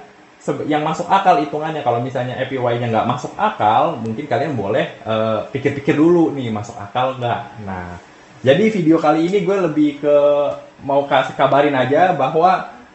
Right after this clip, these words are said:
mungkin, mungkin yang terburuk sudah berlalu untuk kripto,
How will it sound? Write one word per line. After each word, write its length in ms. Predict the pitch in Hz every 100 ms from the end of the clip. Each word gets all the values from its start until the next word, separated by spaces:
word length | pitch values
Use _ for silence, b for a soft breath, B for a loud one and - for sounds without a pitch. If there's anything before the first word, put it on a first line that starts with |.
| _ _ - - - -
mungkin, 560 | 170 233 208 208 240 240 - - - - -
mungkin 440 | 160 190 180 214 226
yang 160 | 170 160
terburuk 480 | 160 143 156 196 -
sudah 180 | 165 139
berlalu 480 | 131 135 147 143 - - - - -
untuk 260 | 127 127 135
kripto, 540 | 127 - 113 98